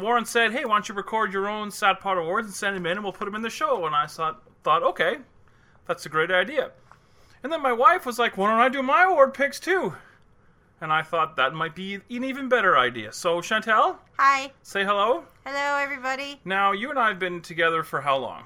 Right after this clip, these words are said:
Speaker 1: Like, a hundred years?
Speaker 2: A hundred and two.
Speaker 1: Uh, so some wrestling, uh, uh, knowledge has sort of seeped into you through osmosis?
Speaker 2: Correct.
Speaker 1: A little bit. So you decided you wanted to make your picks.
Speaker 2: Yes, I'm all ready.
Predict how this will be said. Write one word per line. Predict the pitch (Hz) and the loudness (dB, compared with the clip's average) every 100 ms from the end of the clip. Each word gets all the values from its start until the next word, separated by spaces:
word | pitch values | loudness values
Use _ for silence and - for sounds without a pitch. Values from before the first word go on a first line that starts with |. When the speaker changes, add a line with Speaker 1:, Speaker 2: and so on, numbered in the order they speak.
| - _ 135 | -20 _ -10
Speaker 1:
Like, | 123 123 | -10 -8
a | - | -12
hundred | 113 139 143 | -8 -6 -6
years? | 143 175 220 - | -4 -4 -6 -12
Speaker 2:
A | 220 | -12
hundred | - 226 254 | -8 -8 -8
and | 233 240 | -12 -14
two. | 220 165 - - - - | -14 -18 -20 -20 -20 -2
Speaker 1:
Uh, | 135 135 131 139 | 2 4 2 0
so | - 180 175 | -2 -4 -4
some | - 202 | -4 -4
wrestling, | 214 226 - 226 214 208 196 185 - _ _ - _ - | -2 -4 -4 -4 -4 -8 -8 -10 -12 _ _ -20 _ 2
uh, | |
uh, | 160 156 139 147 151 151 | 4 4 4 2 0 0
knowledge | 175 185 180 170 151 - | 0 2 2 -2 -6 -8
has | 160 | -8
sort | - 170 160 | -6 -2 -2
of | 156 | -4
seeped | - 185 165 | -10 -10 -8
into | 170 160 170 | -10 -8 -10
you | 156 151 | -10 -10
through | - 151 139 | -10 -4 -2
osmosis? | 135 143 147 151 196 - - | -2 -4 -10 -8 -8 -8 -10
Speaker 2:
Correct. | 226 208 - - 247 | -6 -6 -8 -8 -2
Speaker 1:
A | |
little | 262 208 | 0 0
bit. | 151 185 220 | 0 -4 -4
So | - | -6
you | 220 240 | -4 -4
decided | 226 226 220 196 | -4 0 0 0
you | 196 | -4
wanted | 190 180 | -4 -6
to | 175 | -6
make | 175 170 | -8 -8
your | 156 151 147 | -6 -6 -6
picks. | 139 - - - | -10 -12 -14 -14
Speaker 2:
Yes, | 277 247 - - - - 240 | -8 -8 -10 -18 -20 -4 -2
I'm | 254 | 6
all | 254 262 | 6 6
ready. | 226 - | 0 -4